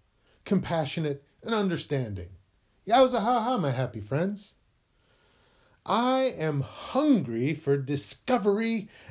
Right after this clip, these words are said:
and inspiration, and will seek it everywhere. In movies, T V shows,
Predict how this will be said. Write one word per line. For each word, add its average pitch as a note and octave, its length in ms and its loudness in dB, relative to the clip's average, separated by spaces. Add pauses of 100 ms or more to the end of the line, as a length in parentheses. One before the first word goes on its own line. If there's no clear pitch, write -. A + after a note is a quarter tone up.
and C3+ 280 0
inspiration, G3 1040 -2 (560)
and G#2 180 -8
will G2+ 140 -2
seek B3+ 340 0
it C3 300 -4 (720)
everywhere. - 640 -6 (880)
In A2+ 200 -4
movies, G3+ 540 4
T A#3 180 2
V A3 160 2
shows, G3 800 2